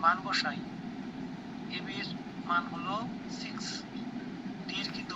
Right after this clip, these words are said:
মান নাই, আমরা ডির মান বের করব।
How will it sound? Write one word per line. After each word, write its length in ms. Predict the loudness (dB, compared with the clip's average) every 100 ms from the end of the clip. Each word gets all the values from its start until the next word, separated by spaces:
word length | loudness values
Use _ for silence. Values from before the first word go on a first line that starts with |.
| 4
মান 140 | 4 4 -2
নাই, 140 | -2 -4 -4 -4 -4 -4 -4 -6 -6 -6 -6 -4
আমরা 160 | 2 2 2
ডির 180 | -2 -2
মান 120 | -2 -2 -2
বের 180 | -4 -4 -4
করব। 240 | -2 -2